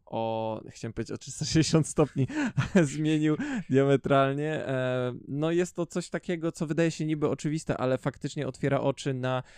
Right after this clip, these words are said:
na pewne możliwości i na to, by efektywniej pracować nad swoją własną magią.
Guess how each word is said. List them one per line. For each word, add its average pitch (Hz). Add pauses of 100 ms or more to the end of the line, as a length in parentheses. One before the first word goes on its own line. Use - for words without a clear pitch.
(140)
na 127
pewne 135
możliwości 135
i 123 (120)
na 127
to, 131
by 117
efektywniej 131
pracować 120
nad 117
swoją 120
własną 113
magią. 104